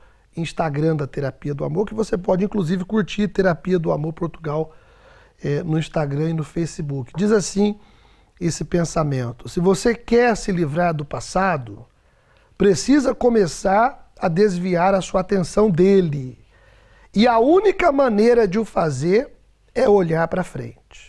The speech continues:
Quando nós falamos em olhar pra frente, pra se desviar do passado,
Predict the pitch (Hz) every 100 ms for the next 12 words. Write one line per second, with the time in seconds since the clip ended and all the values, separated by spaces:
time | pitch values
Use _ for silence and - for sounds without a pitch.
0 | _ _ _ _ _ _ _ _ _ _
1 | - 302 370 269 220 226 - - 165 190
2 | 220 180 135 190 214 202 170 190 240 -
3 | 165 - 165 233 233 - - - _ _
4 | _ _ _ _ _ _ - 175 160 180
5 | 156 156 156 165 160 151 131 127 - 220
6 | 170